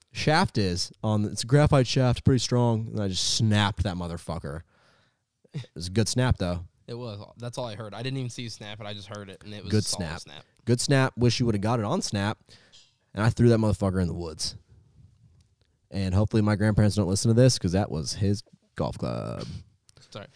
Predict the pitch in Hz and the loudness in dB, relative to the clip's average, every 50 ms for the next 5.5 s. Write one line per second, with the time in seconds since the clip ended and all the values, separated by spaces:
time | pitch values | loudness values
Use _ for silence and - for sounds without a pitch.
0 | _ _ - - _ - 117 117 113 110 107 113 120 120 113 - 120 113 107 - | _ _ -20 -20 _ -12 -10 -8 -8 -8 -10 -10 -10 -10 -8 -8 -8 -10 -10 -10
1 | - 120 113 107 107 104 104 104 104 104 107 - - 110 107 107 - 104 101 101 | -12 -10 -10 -10 -10 -10 -12 -12 -12 -12 -12 -14 -14 -14 -14 -14 -14 -14 -14 -14
2 | 101 101 101 101 101 101 104 104 101 107 104 101 101 101 101 - - 110 107 101 | -14 -14 -12 -14 -14 -14 -14 -14 -14 -14 -14 -14 -14 -14 -16 -14 -12 -12 -12 -10
3 | 104 107 104 104 104 101 - - - - - - - - _ _ _ _ _ _ | -10 -12 -10 -10 -12 -12 -14 -16 -16 -18 -18 -18 -20 -20 _ _ _ _ _ _
4 | - 120 - 110 101 104 104 95 - 113 107 98 - 107 104 104 107 104 101 107 | -20 -16 -14 -12 -12 -12 -14 -14 -10 -10 -10 -10 -10 -12 -10 -10 -10 -10 -12 -14
5 | - - 110 107 107 107 107 107 101 | -16 -14 -12 -12 -10 -10 -10 -12 -14